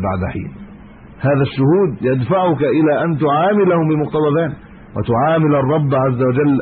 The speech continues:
الآخر الذي ليس بعده شيء بمقتضى ذلك. إذا استحضرت أن الله فوق كل شيء وإليه يصعد الكلم الطيب والعمل الصالح يرفعه، وتشهد نزول الأوامر منه سبحانه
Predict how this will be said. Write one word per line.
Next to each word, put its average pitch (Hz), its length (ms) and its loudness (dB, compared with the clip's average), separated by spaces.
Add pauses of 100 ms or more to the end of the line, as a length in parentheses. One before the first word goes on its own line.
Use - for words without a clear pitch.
الآخر 123 480 0
الذي 110 300 0
ليس 107 240 0
بعده 101 340 -2
شيء 95 320 -4
بمقتضى 101 340 -2 (120)
ذلك. 95 120 -6 (560)
إذا 139 80 -2
استحضرت 151 500 0
أن 170 280 0
الله 165 260 2 (640)
فوق 185 460 2
كل 147 240 4
شيء 110 260 0 (520)
وإليه 151 580 2
يصعد 120 340 -2
الكلم 120 300 0
الطيب 98 360 -4 (280)
والعمل 135 420 0
الصالح 120 520 -2
يرفعه، 92 380 -6 (520)
وتشهد 160 400 0
نزول 165 400 2
الأوامر 160 800 2
منه 135 280 0
سبحانه 107 420 -4